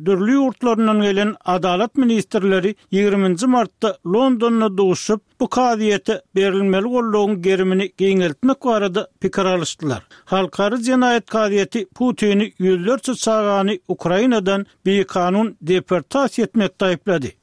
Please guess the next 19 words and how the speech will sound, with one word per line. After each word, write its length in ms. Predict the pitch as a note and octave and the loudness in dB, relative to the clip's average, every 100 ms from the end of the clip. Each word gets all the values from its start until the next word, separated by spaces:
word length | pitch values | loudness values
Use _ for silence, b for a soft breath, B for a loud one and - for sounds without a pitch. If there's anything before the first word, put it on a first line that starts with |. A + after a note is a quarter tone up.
| _ | _
Moskwa 560 | F3+ F3+ - G3 B3+ B3+ - | -2 -2 -2 0 0 -2 -2
bildirilen 480 | G3 F#3+ F#3+ G3+ C4+ | -2 0 0 0 2
aýplamany 680 | C4 G#3+ B3 G#3+ G3+ G3+ G#3 - | 0 -2 0 0 2 0 -2 -4
ret 260 | G3+ B3+ A#3+ | -2 0 -2
etdi 240 | - A3 | -2 0
we 200 | G3+ A3 - - | 0 0 -4 -8
bu 40 | |
çäräni 600 | - A#3+ G#3+ G3+ F#3+ G3+ - | -2 0 2 2 0 -2 -6
kabul 380 | - F#3+ C#4 B3 | -4 -2 0 0
ederliksiz 640 | A#3 A3+ G#3 G3 - G3 | 0 0 -2 -4 -2 0
diýip 260 | F#3+ F#3+ - | 2 0 -2
häsiýetlendirdi. 840 | F#3+ F3+ F#3 F3 F#3 F3+ E3+ C3+ G#2+ _ _ - | -2 0 -2 -2 -2 0 0 -2 -8 _ _ -8
Şeýle 400 | - F#3+ C4+ B3+ | -2 0 0 -4
de 140 | - _ G3 | -6 _ -4
Russiýa 400 | C4+ - B3 A#3+ A3+ | -2 -2 -2 0 2
özüniň 380 | G#3 F#3+ A3+ A3 | 2 2 0 -2
halkara 680 | - G3 F#3 - F#3 G3 A3+ - | -4 -2 -2 -2 -2 -2 -4 -6
jenaýat 500 | D#3+ F#3+ F3+ A#3 A#3+ - | -2 0 0 -2 -4 -4
gaziýetiniň 600 | A#3+ A#3 A3 G3 G#3+ A3 | -2 0 0 0 0 -2